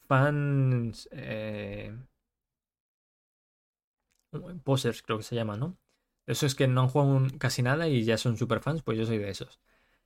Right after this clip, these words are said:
Yo jugué al Tales of Cestiria, eh, me lo pasé ahí con mis sesenta horitas. Empecé a jugar al Berseria,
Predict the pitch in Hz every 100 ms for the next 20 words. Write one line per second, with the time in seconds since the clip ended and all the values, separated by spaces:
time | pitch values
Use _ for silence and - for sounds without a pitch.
0 | _ 131 123 127 131 127 123 117 127 123
1 | 135 123 123 120 - 120 - 139 165 208
2 | - _ _ _ _ _ _ _ _ _
3 | - 120 107 107 104 104 110 120 123 120
4 | 117 107 113 123 117 113 143 143 151 156
5 | 156 143 - - 135 131 135 135 139 139
6 | 131 131 127 - 135 135 139 135 135 131
7 | 120